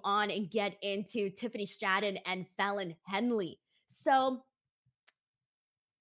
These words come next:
this one here is quickly becoming one of my favorite stories. Now,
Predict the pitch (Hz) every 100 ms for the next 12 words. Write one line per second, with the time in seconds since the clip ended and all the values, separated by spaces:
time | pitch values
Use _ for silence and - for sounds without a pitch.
0 | _ _ _ - 226 466 - 359 262 233
1 | 175 165 269 - _ _ _ _ _ _
2 | _ _ _ _ _ - 269 277 269 -
3 | - 277 381 427 302 254 269 226 220 202
4 | 190 220 202 196 - 175 117 - 196 190
5 | 180